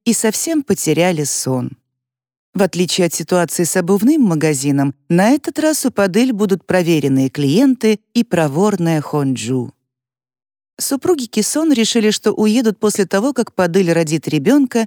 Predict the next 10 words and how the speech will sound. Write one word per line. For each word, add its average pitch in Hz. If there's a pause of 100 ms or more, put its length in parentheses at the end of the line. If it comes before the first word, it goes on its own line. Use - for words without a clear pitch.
(140)
и 208
оправится 175
после 175
родов. 131 (800)
Тем 214
временем, 208
научившись 185
кататься 202
на 165
велосипеде, 240